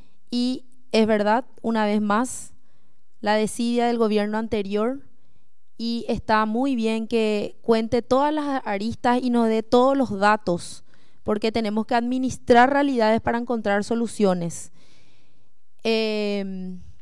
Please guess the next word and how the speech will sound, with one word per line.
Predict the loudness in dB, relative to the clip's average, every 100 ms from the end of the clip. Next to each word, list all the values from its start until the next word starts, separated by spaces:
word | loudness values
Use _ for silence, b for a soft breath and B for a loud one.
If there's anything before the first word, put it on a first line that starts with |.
| -14 -14 -14 -14 -14 -14 -14 -14 -14 -14 -14 -14 -14 -14 -12 -6
eventualmente, | -4 -2 0 0 0 -2 -4 -2 -4